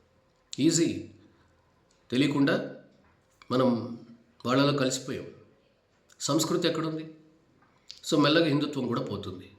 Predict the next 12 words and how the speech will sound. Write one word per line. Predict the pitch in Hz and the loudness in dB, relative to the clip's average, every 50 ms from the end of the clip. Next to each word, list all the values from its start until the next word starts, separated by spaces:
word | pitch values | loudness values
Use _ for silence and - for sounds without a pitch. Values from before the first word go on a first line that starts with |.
| - 123 | -2 0
దాని | 131 131 | 2 4
తర్వాత | 139 143 147 143 156 | 4 2 2 2 2
ఏమైపోతుంది? | 151 156 151 - 139 143 143 143 139 139 | 2 2 0 0 -2 -4 -4 -2 0 0
నెక్స్ట్ | 143 139 143 - 170 | 0 0 0 0 0
స్టెప్ | 160 - 180 160 - 170 | 0 0 0 -2 0 -2
ఏంటి? | 165 156 143 160 160 170 175 - - - - - - - - - - _ | -2 -2 -2 -2 -2 -2 -2 -4 -6 -10 -16 -18 -20 -20 -20 -20 -20 _
ఫస్ట్ | - 135 135 - - 190 | -2 0 0 2 2 2
స్టెప్ | 185 - - 180 - - - 180 233 254 - - - - - - - - _ _ _ _ _ _ _ _ _ _ _ _ _ _ _ _ _ _ | 2 2 2 2 0 0 0 -2 -2 -2 -2 -4 -8 -10 -14 -20 -20 -20 _ _ _ _ _ _ _ _ _ _ _ _ _ _ _ _ _ _
హిందువుల | - - 196 214 208 233 208 190 185 - | 0 2 4 4 6 6 6 6 6 4
కల్చర్ని | 156 147 143 143 - 156 135 156 185 233 - - - - - - - - _ _ _ _ _ _ _ _ _ _ _ _ _ _ _ _ _ _ _ _ _ _ _ _ _ _ _ - | 2 0 -2 -2 -2 -2 -2 -2 -2 -4 -4 -6 -10 -14 -16 -20 -20 -20 _ _ _ _ _ _ _ _ _ _ _ _ _ _ _ _ _ _ _ _ _ _ _ _ _ _ _ -6
నాశనం | 113 110 120 131 139 135 139 143 151 | 0 2 4 4 4 4 2 0 -2
చేద్దాం. | - - 110 98 87 98 95 90 | -4 -6 -6 -8 -8 -10 -12 -12